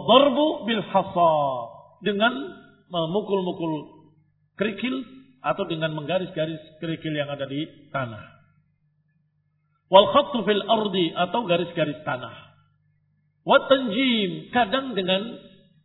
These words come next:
bintang-bintang. Ilmu taksir, ilmu pengaruh bintang. Wal kahana, kadang dengan perdukunan. Was seher, kadang dengan seher-seher.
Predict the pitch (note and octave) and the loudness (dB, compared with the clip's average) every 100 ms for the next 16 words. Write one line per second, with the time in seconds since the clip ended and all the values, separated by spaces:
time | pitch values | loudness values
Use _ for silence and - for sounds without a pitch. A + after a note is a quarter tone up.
0 | _ _ D#3 C#3+ D3 D3 D#3 F#3+ F#3 C3+ | _ _ -6 -4 -6 -4 -4 -4 -6 -12
1 | F#2 E2+ - _ _ _ _ _ _ _ | -12 -20 -20 _ _ _ _ _ _ _
2 | D3 D3 E3 A3+ G4 - _ _ _ _ | -10 -8 -6 -10 -12 -20 _ _ _ _
3 | _ _ _ _ _ _ _ _ F3 - | _ _ _ _ _ _ _ _ -10 -10
4 | - - _ F3 F#3 F3+ D#3 A#2+ - - | -12 -20 _ -4 0 0 -2 -6 -16 -20
5 | _ - E3 E3+ E3+ D#3+ C#3+ C3+ B2+ C#3 | _ -8 -8 -6 -8 -6 -8 -8 -10 -12
6 | A#2 G#2+ - _ _ _ _ - F3 C4 | -14 -20 -20 _ _ _ _ 6 8 8
7 | - C#4+ A#3+ D4 C#4 G#3 E3 - - - | 10 8 10 10 8 8 2 -2 -8 -18
8 | - C4 A#3 A3+ D4 B3 G3 G3+ G#3 A#3 | -2 4 8 8 6 2 4 4 2 -2
9 | A3 B3+ D4+ B3+ D#3 - - - - _ | 0 0 2 2 0 -2 -16 -20 -20 _
10 | _ _ _ _ _ _ - D3+ D#3+ - | _ _ _ _ _ _ -4 0 0 0
11 | F3+ D#3+ E3 D#3 C#3+ C3 - - E3+ D3 | 0 0 -2 -2 -4 -10 -14 -4 0 2
12 | D#3 D3+ D3 D3+ C#3+ E3+ C#3+ D3 C#3+ - | 0 -2 -4 -4 -6 -8 -6 -6 -6 -8
13 | D3+ A2+ C3 | -8 -8 -12